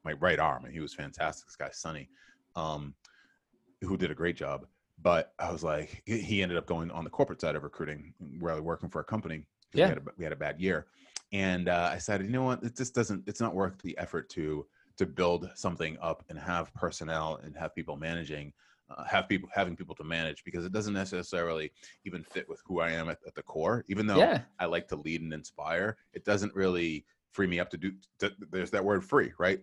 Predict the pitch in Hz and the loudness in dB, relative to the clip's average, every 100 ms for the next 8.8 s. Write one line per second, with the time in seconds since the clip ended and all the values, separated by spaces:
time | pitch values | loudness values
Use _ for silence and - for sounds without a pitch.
0 | _ 120 160 214 - 92 95 95 95 98 | _ 8 8 8 2 0 4 2 4 2
1 | 90 85 87 87 95 92 90 87 80 92 | 2 0 0 0 2 2 2 -2 -6 -6
2 | 87 82 76 85 87 73 - 71 71 80 | -2 -2 0 0 0 -2 -6 -10 -8 -8
3 | 71 78 - 80 - 71 73 73 65 76 | -4 -6 -6 -10 -6 -8 -8 -12 -10 -8
4 | 85 90 90 82 71 73 71 71 69 69 | -8 -6 -6 -4 -6 -8 -8 -8 -8 -14
5 | _ _ _ - - 151 202 - _ _ | _ _ _ -6 4 4 4 -4 _ _
6 | _ - - 98 113 - 95 85 82 - | _ -10 2 4 4 6 6 8 4 0
7 | 85 78 - 80 - 80 76 76 76 73 | -4 -4 -6 -12 -8 -6 -4 -2 -2 0
8 | 110 131 120 - 80 73 78 - | 2 2 0 -6 -10 -10 -14 -18